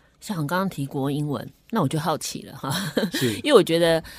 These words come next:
Speaker 1: 讲到科学研究，大家很容易想象，啊，就是进实验室嘛，哈，然后写出一些感觉好像比较学术性的文章。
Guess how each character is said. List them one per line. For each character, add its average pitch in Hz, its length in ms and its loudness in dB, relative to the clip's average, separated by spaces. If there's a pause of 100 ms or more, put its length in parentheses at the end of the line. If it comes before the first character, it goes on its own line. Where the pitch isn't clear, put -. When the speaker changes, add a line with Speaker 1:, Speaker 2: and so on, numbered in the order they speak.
(220)
Speaker 1:
讲 151 220 0
到 196 300 8
科 190 200 -2
学 165 160 -2
研 143 100 0
究， 165 140 -2
大 165 100 -2
家 156 120 0
很 139 100 -4
容 120 140 -4
易 143 80 -2
想 139 200 -8
象， 127 300 -10
啊， 180 320 -8
就 202 100 -6
是 208 60 0
进 220 180 2
实 180 140 0
验 196 220 2
室 202 200 0
嘛， 151 280 2
哈， 147 300 -2
然 143 100 -6
后 165 180 -4
写 156 180 -6
出 151 160 -8
一 165 80 -4
些 156 440 -4
感 131 200 -10
觉 135 160 -10
好 127 80 -10
像 160 200 -6
比 139 40 -8
较 156 120 -4
学 131 180 -6
术 165 180 -6
性 151 200 -4
的 131 80 -4
文 127 240 -8
章。 127 240 -8